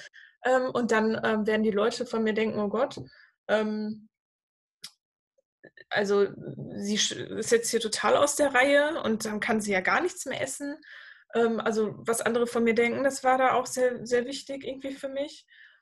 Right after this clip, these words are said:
Und, ähm, ich habe mir auch gedacht, das geht gar nicht, sich vegan zu ernähren. Das ist ja total kompliziert. Dann kannst du ja gar nichts mehr essen. Und im Endeffekt ist es aber nach und nach einfach dazu wirklich gekommen,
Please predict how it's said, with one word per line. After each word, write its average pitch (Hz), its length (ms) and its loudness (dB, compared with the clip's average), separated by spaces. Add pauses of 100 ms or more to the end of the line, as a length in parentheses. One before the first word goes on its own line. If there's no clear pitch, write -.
(120)
Und, 240 520 -2
ähm, 214 560 -6
ich - 180 -8
habe 226 100 -4
mir 233 140 -2
auch 220 100 -6
gedacht, 214 280 -6
das - 140 -14
geht 214 220 -12
gar 175 180 -12
nicht, 180 200 -18
sich - 240 -14
vegan 190 260 -8
zu - 140 -14
ernähren. 190 280 -8
Das 208 140 -10
ist 185 140 -10
ja 190 80 -16
total - 360 -14
kompliziert. 226 920 -8 (360)
Dann 202 100 -8
kannst - 300 -10
du 196 40 -14
ja 202 80 -12
gar 226 160 -6
nichts 240 220 -10
mehr 220 180 -6
essen. 226 540 -10 (380)
Und 226 480 -4 (600)
im 226 140 -2
Endeffekt 233 540 -4
ist 214 120 -8
es 220 140 -2
aber 214 220 -4
nach 208 220 -2
und 214 100 -4
nach 202 200 -6
einfach 208 260 -12
dazu 214 540 -12
wirklich 214 380 -10
gekommen, 269 680 -4